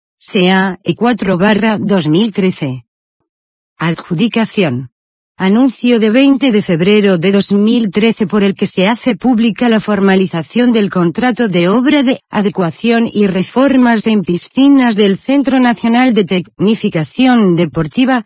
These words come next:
Ciudad Deportiva de Cáceres. Expediente O B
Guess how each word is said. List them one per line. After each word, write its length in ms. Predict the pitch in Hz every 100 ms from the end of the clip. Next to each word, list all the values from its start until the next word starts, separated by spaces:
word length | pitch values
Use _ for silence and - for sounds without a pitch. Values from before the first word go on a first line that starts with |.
| _
Ciudad 400 | - - 180 208
Deportiva 640 | 202 196 185 185 247 247 214
de 120 | 180
Cáceres. 640 | - 233 - 233 240 - - _ _ _ _ _ _ _
Expediente 1040 | - 196 - - 190 196 156 135 143 135 - _ _ _ -
O 180 | 220 214 _ -
B 340 | 175 208 131